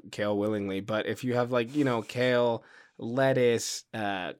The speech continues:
croutons, maybe some meat in there, blah, blah, blah, like, that's a lot of things that are going to fill you up. And I think that's, that's what you mean by, like, volume of food, correct? Yeah.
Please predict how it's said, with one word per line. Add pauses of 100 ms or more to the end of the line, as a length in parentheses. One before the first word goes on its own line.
croutons,
maybe
some
meat
in
there,
blah,
blah,
blah,
like,
that's
a
lot
of
things
that
are
going
to
fill
you
up. (480)
And
I
think
that's, (380)
that's
what
you
mean
by,
like,
volume
of (560)
food, (840)
correct? (1400)
Yeah.